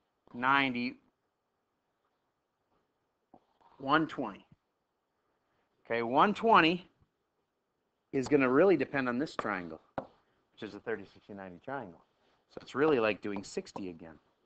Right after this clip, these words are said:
So one twenty is gonna revert back to basically, once you draw the picture of it and you realize where you are, you'll say, "Oh, it's basically this again, so it's basically that again."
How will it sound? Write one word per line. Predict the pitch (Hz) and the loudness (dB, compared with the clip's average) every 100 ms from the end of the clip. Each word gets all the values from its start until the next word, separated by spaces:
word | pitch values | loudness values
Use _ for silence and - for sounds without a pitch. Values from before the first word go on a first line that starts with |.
| _ _ _ _ _ _ _ _ _ _ _ _ _ _ _ _ _ - | _ _ _ _ _ _ _ _ _ _ _ _ _ _ _ _ _ 0
So | 113 107 | 0 2
one | 107 143 | 0 -2
twenty | 156 - 190 139 113 - - - - _ _ - - _ _ _ | -4 0 2 2 -2 -12 -20 -20 -20 _ _ -12 -12 _ _ _
is | - | -12
gonna | - 123 | -2 2
revert | 120 120 98 127 139 | 2 2 2 2 4
back | 123 120 127 - | 6 6 6 0
to | 113 92 - | -10 -10 -4
basically, | 117 127 - 113 104 120 147 | -2 0 -4 -10 -6 -6 -6
once | 107 107 - | -10 -14 -14
you | |
draw | 107 107 113 | -4 2 2
the | 127 | 2
picture | - 190 - 107 | -2 -2 0 0
of | 98 101 | 2 0
it | 139 | -6
and | 107 | -8
you | |
realize | 101 110 117 98 | -6 -2 -4 -4
where | 92 | -8
you | 98 110 143 | -8 -6 2
are, | 160 120 113 139 - _ _ | 8 10 8 6 0 _ _
you'll | 107 107 | -8 -4
say, | - 127 | 2 6
"Oh, | 202 | 8
it's | 262 - | 8 6
basically | 156 151 - 202 | -2 0 -2 -2
this | 277 349 | 0 -2
again, | 143 110 101 | -2 -4 -4
so | 92 | -2
it's | 117 - | -4 -4
basically | 101 95 101 160 | -8 -6 -4 -2
that | 247 359 220 | 2 2 2
again." | 98 95 82 | 0 -6 -8